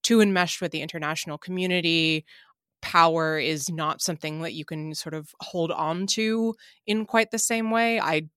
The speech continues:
don't know an enormous amount about Italian politics or the Italian political structure, but I, I do think that, that that was interesting, and it, it gets to an important point that I've definitely thought a lot when it comes to Trump, of, you know,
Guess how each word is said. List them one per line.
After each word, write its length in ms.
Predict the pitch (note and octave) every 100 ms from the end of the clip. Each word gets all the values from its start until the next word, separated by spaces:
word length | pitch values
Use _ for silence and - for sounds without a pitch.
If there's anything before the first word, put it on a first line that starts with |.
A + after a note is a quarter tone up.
| -
don't 220 | E3 D#3+
know 180 | E3+ F#3+
an 80 |
enormous 400 | G3+ G3+ G3 G3+
amount 280 | G#3 F#3+ G3
about 220 | F#3+ F#3+
Italian 360 | F3 - F#3 F#3
politics 460 | F#3 F3+ F#3 G3+ -
or 40 |
the 100 | E3+
Italian 400 | E3+ E3+ E3+ E3+
political 380 | E3 E3 F3 G3+
structure, 540 | - A3+ - B3+ B3+ B3 - - -
but 100 | G#3+
I, 160 | G3+ G#3
I 100 | G3+
do 180 | A3 B3+
think 260 | A#3 G#3
that, 320 | G3 F3 E3 -
that 120 | F#3+
that 140 | F3+ E3
was 240 | E3 - -
interesting, 580 | G3+ F#3+ F3 - D#3+ D#3
and 80 | D#3
it, 120 | D3
it 140 | F3+ -
gets 240 | F#3+ -
to 140 | F3+
an 80 | E3
important 500 | D#3+ E3 E3 D#3 -
point 320 | - G3 F#3
that 140 | E3 -
I've 140 | D#3+ D#3+
definitely 380 | D#3 E3+ D#3
thought 200 | D#3+ D#3
a 60 | D3+
lot 160 | D3+ -
when 100 | D3
it 80 |
comes 320 | - D3+ D3+ -
to 80 |
Trump, 320 | - E4+ A#3+ -
of, 160 | D3 _
you 120 | E3+
know, 180 | D3+ D#3